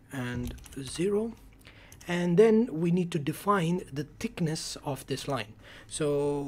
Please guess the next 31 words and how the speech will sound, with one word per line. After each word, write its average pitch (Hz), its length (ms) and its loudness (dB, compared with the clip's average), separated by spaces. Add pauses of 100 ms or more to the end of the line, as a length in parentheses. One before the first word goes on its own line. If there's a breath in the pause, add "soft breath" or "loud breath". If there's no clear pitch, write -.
let's 185 240 -6
say 156 300 -2 (240)
we 143 100 -2
will 135 160 0
put - 380 -8 (160)
two. 127 160 -4 (1900 loud breath)
So 143 280 -2
now 202 260 4
if 196 180 2
we 160 80 4
run 156 200 -2
the 131 120 -8
image, 143 560 -6 (1600 soft breath)
we 156 120 0
can 151 200 0
see 160 540 0 (320)
that 143 200 -2
we 156 120 2
have 160 160 2
a - 20 2
line 165 380 2
coming 190 340 0
from 147 300 -2
the 139 80 -4
point 143 320 -2
zero, 185 220 8
zero 147 420 0 (300)
up - 260 -4
to 202 260 0 (240)
the 156 80 0
point 151 460 -2